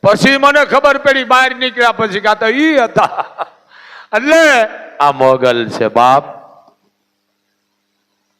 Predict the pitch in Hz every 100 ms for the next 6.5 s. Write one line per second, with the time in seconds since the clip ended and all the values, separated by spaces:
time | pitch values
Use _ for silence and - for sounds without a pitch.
0 | _ - 254 285 190 185 175 175 175 165
1 | 160 151 196 165 165 175 196 - - -
2 | _ _ _ _ _ _ _ _ _ _
3 | _ - 269 339 320 - - - - _
4 | _ _ _ _ _ _ _ _ _ -
5 | - 330 302 233 180 160 143 131 123 117
6 | 110 104 98 87